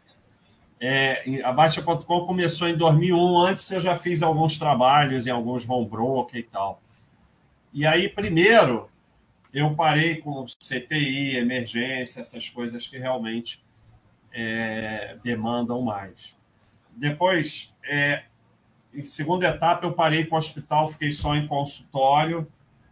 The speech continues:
e tinha uma equipe no hospital pra que meus pacientes do consultório, se precisassem internar. Mas o meu grande trabalho no hospital,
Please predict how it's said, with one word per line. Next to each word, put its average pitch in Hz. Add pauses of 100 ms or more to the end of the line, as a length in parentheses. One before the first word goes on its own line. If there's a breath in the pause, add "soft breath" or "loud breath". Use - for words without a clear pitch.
(260)
e 139
tinha 127
uma 143
equipe 139
no 131
hospital 135
pra 139
que 139
meus 135
pacientes 123
do 117
consultório, 120
se -
precisassem 120
internar. 123
Mas 139
o 160
meu 165
grande 165
trabalho 139
no 131
hospital, 135